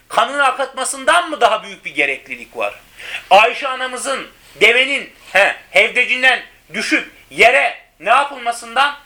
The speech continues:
yuvarlanmasından mı daha büyük gereklilik var? Ha,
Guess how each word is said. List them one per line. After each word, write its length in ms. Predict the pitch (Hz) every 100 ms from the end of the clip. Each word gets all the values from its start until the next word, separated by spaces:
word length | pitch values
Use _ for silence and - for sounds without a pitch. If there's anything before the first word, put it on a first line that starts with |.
| _
yuvarlanmasından 1080 | 139 180 220 240 240 240 240 240 254 294 349
mı 120 | 320 269
daha 260 | 220 214
büyük 340 | 185 170 - - _ _ _ _ 131
gereklilik 640 | 151 147 - 131 113 104 -
var? 280 | - - - _ _ _ _ _ _ _ _ _ _ _ _ _ _ _ _ _ _ _ _ _ _ _
Ha, 60 | -